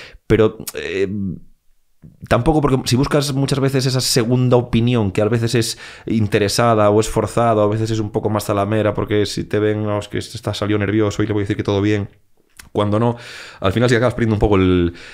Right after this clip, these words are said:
el, el rumbo. Y yo creo que ser inseguro no, tampoco es malo per se. Yo, yo no creo que, que, a ver,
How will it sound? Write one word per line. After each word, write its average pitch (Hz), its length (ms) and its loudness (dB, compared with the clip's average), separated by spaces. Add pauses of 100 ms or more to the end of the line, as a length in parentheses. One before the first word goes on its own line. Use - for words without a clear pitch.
(240)
el, 80 680 2
el 85 120 2
rumbo. 92 280 2
Y - 20 0
yo 165 80 4
creo 208 100 0
que 151 60 0
ser 90 140 0
inseguro 90 420 0
no, 82 240 0 (280)
tampoco 92 360 0
es 76 80 -4
malo 78 320 0
per 80 140 -6
se. 101 180 0
Yo, 90 80 2
yo 90 160 0
no 123 80 -2
creo 139 120 0
que, 90 200 -2
que, 90 280 0 (600)
a - 80 -4
ver, 71 220 -8